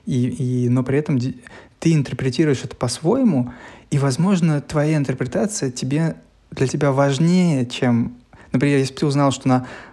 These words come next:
на самом деле у него такая походка, потому что, а, потому что, там, в восемьдесят третьем году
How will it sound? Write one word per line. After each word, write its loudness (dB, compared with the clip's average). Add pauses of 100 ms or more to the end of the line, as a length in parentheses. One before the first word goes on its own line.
на 4
самом 0
деле 2
у 6
него 4
такая 0
походка, -2
потому 2
что, -2 (400)
а, 0 (500)
потому 2
что, 0
там, 0
в -4
восемьдесят 0 (600)
третьем 0
году -2